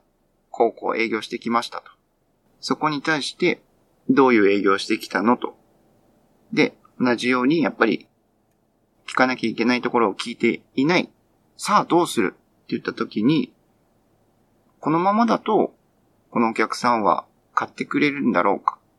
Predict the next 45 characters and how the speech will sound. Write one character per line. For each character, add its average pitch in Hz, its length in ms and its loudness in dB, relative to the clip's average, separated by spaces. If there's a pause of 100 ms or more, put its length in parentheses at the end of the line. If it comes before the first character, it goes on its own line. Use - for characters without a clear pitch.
(520)
商 131 240 -4
談 135 340 2
を - 140 -4 (760)
聞 135 140 -4
い - 40 -4
て 147 100 2
く - 120 -2
れ 147 120 6
る 185 100 -2
ん 160 60 -2
だ 98 100 0
ろ - 160 -6
う - 20 -10
か - 140 -8 (640)
っ - 40 -20
て 156 80 0
い 151 180 0
う 131 80 0
疑 123 140 0
問 131 240 0
を 117 100 -4
投 110 120 2
げ 120 120 0
か - 140 -4
け - 140 -6
る - 120 -8
こ - 160 -12
と 120 160 -2
で、 151 320 2 (640)
そ - 160 -6
の 156 140 -2
子 143 160 -8
に 190 320 -4
考 120 380 -4
え 113 80 -2
さ 120 140 -8
せ 131 200 -4
る、 185 220 2 (420)
そ 135 120 -2
の 165 140 2
子 156 140 0
が - 220 4 (800)
自 120 180 2
分 165 360 -2
の 165 260 0